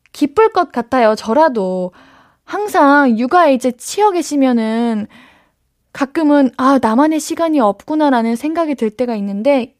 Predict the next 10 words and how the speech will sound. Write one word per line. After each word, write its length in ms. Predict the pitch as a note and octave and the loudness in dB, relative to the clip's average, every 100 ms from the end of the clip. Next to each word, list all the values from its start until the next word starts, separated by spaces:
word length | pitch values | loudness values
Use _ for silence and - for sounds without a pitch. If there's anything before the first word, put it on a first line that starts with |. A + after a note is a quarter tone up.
| G#3+ | 0
요럴 420 | A#3+ E4+ F#4+ - | 2 2 0 0
때, 280 | G#3+ F#3+ _ _ _ _ _ _ _ _ | -2 -2 _ _ _ _ _ _ _ _
아이들이 440 | - A#3+ D4 E4 | 0 0 2 -2
방학할 440 | - A3 A3+ B3 A#3+ | -2 -4 -4 -4 -6
때 160 | A#3+ | -4
우리 180 | G#3 G3+ | -4 -4
부모님들도 640 | G#3+ A#3+ C#4 D4 B3+ G#3+ G3+ | -2 0 2 2 0 -2 -4
방학을 400 | - G#3 A3 G#3+ | -6 -6 -4 -4
맞이하는 540 | F#3 - A3+ G#3 G3 | -6 -8 -8 -6 -8
거죠. 420 | F#3+ F#3 G#3 G#3 | -12 -14 -16 -16